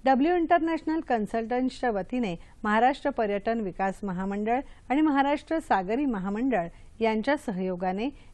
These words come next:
एबी सेलेस्टियल हॉटेलची उभारणी करण्यात आली आहे. राज्य आणि शहरात पर्यटनाच्या नवीन संकल्पनांना शासन नेहमीच पाठिंबा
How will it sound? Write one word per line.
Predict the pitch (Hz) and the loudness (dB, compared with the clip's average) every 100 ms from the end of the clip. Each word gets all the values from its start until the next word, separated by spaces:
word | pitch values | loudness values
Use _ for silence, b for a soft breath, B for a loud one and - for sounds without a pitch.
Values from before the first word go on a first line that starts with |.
| - | 0
एबी | 247 226 330 | 2 4 0
सेलेस्टियल | 269 208 214 - - 240 254 | 2 0 0 -4 -2 0 0
हॉटेलची | 220 175 196 196 202 | -2 -4 -6 -4 -4
उभारणी | 185 185 185 208 | -4 -4 -4 -4
करण्यात | 214 175 165 165 | -4 -2 -4 -6
आली | 165 160 | -4 -4
आहे. | 160 165 - - B B B B - | -4 -6 -10 -20 B B B B 4
राज्य | 247 262 311 | 4 6 2
आणि | 349 370 | 2 0
शहरात | - 240 214 240 - | 0 -2 2 0 0
पर्यटनाच्या | 214 190 196 202 202 196 240 | -4 -2 -4 -4 -4 -2 -2
नवीन | 226 180 226 262 | -2 -2 -2 -2
संकल्पनांना | - 185 165 247 269 240 180 185 254 | -2 -6 -2 -2 0 -2 -2 -6 -4
शासन | 208 185 226 | -4 -4 -4
नेहमीच | 240 214 220 294 | -2 -2 -2 -4
पाठिंबा | - 214 190 277 294 202 | 0 0 0 -2 -2 -2